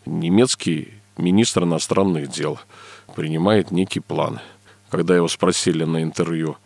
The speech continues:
«а Россия участвовала в разработке этого плана?» Он честно сказал, поднял часа горей и сказал: «Нет, не участвовала». Вот он почему-то решает наши проблемы. План, на мой взгляд, сразу оказался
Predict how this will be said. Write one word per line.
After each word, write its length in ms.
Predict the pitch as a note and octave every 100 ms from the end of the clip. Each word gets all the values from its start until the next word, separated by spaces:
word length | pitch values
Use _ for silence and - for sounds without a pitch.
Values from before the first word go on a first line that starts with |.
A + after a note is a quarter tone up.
| - - - -
«а 120 | E2+
Россия 440 | G2 - G2+ E2+
участвовала 560 | F2 - G3 - B2 F#2+
в 80 | F#2
разработке 640 | F#2 F#2+ F2+ E2+ - E2
этого 200 | - F2+
плана?» 400 | - F2+ E2+ E2+
Он 100 | G#2
честно 380 | - G2 - F#2
сказал, 480 | - F2+ F#2+ F#2 - - - -
поднял 340 | G#2+ A#2 B2 A2
часа 320 | A2+ - A2
горей 280 | A2+ C#3+ F3
и 20 |
сказал: 340 | - B2 C#3+
«Нет, 320 | C#3 G2+ -
не 80 | G#2+
участвовала». 640 | A#2 - D2+ - D2 C#2+ - - - -
Вот 180 | G2+ G2+
он 180 | D3 D#3
почему-то 680 | A#2 - A2 B2 A2 F#2 - - -
решает 540 | F#2+ - A#2 A#2 -
наши 260 | G2+ - G#2
проблемы. 640 | G2 F#2 E2+ D#2 C#2+ C2+ - - - - -
План, 340 | G#2+ C3 C3+ - - -
на 200 | G2+ G#2+
мой 160 | A2+
взгляд, 240 | G2+ A#2 -
сразу 380 | G#2 G#2+ A2+
оказался 600 | F2+ F2+ E2 F#2 - E2